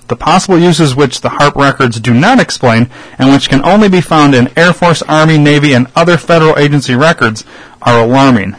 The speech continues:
Moreover, effects from the reckless use of these power levels in our natural shield,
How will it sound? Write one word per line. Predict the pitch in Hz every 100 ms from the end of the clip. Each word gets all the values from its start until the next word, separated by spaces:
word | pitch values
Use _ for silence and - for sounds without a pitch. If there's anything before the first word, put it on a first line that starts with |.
| -
Moreover, | 120 202 196 123 117 117
effects | 120 - 170 -
from | - 135
the | 117
reckless | 131 185 196 175
use | 180 170
of | 147 127
these | 139 135
power | - 156 165
levels | 143 127 123 123
in | 117
our | 110
natural | 131 156 -
shield, | 123 151 135 117